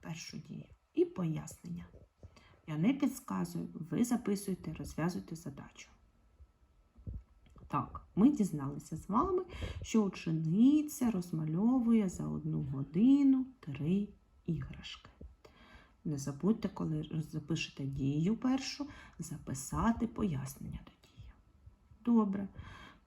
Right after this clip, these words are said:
А тепер ми можемо з вами дізнатися, скільки вони зроблять за одну годину, працюючи разом?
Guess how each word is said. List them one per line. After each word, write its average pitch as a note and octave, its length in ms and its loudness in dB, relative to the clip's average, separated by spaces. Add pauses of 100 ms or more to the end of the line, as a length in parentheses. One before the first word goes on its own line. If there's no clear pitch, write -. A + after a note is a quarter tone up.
(300)
А D4+ 60 8
тепер C#4 440 2
ми D#3 140 -2
можемо B3+ 440 2
з F4+ 100 -8
вами D4+ 220 8
дізнатися, F#3 680 0
скільки F3 340 -6
вони E3 340 -2
зроблять D#3+ 500 -6
за E3+ 260 -8
одну F3+ 440 2
годину, D3 640 -2
працюючи - 640 -10
разом? - 400 -8